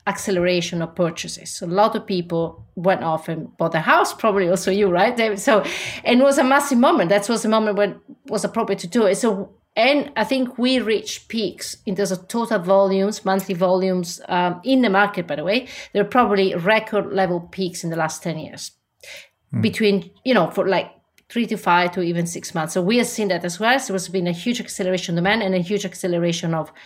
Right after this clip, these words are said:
Speaker 1: home buying, so purchases rather than remo. So, um, so definitely it's been quite a roller coaster, I must say.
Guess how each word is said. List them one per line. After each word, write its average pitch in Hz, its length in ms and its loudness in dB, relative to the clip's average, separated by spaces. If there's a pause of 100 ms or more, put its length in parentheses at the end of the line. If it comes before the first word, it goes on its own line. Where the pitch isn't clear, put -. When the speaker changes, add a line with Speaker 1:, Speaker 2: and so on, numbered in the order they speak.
(160)
Speaker 1:
home 202 240 0
buying, 175 420 2
so - 160 -6
purchases 190 580 -2
rather 170 200 0
than 165 180 -4
remo. 160 300 -12
So, 185 260 2 (520)
um, 220 680 4 (180)
so 254 240 2
definitely 302 360 4
it's 294 100 0
been 208 320 -4 (200)
quite 254 220 4
a 214 80 6
roller 240 320 4
coaster, - 380 4
I 190 40 6
must 185 240 -2
say. 294 300 2